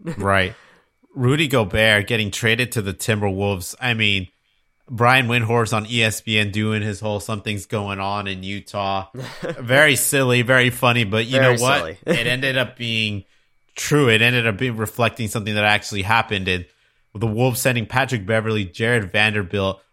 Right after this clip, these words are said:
Speaker 2: Malik Beasley, Leon-, Leonardo Bolmaro, uh, the number twenty-two pick,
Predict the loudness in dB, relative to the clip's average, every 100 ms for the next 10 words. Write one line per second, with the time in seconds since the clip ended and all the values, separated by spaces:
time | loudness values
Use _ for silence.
0 | _ -2 0 0 -2 -4 -2 -2 -4 -4
1 | -2 -2 -4 -6 _ _ -6 -2 0 2
2 | 2 0 0 0 0 -2 -12 _ _ -2
3 | -2 0 2 4 4 2 -2 -8 _ _
4 | _ _ -4 -2 -2 -2 -2 0 -2 -2
5 | -2 -2 -2 -4 0 0 0 -4